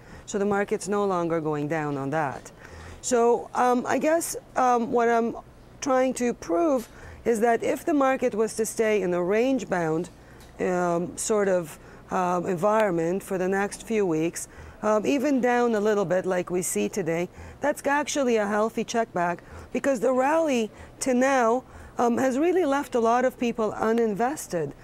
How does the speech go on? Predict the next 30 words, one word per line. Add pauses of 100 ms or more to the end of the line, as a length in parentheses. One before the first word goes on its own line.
(220)
We
see
a
nine-year
high (320)
in
money
market,
um,
um, (300)
assets. (400)
Um,
so
a (100)
lot
of, (180)
we
see
low
leverage,
we
see
low, (380)
um,
investor
interest, (240)
a
lot
of
fear.